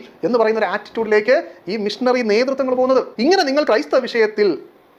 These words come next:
പരിപൂർണമായും മൗനത്തിലായി നിങ്ങൾക്ക് ആ വിഷയത്തിൽ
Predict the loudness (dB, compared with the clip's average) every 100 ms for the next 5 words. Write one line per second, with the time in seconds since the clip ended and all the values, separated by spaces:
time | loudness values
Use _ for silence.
0 | _ _ _ -2 0 2 2 4 4 2
1 | 0 0 0 0 2 0 0 0 0 -4
2 | -10 -20 -8 -2 0 0 -2 0 -2 0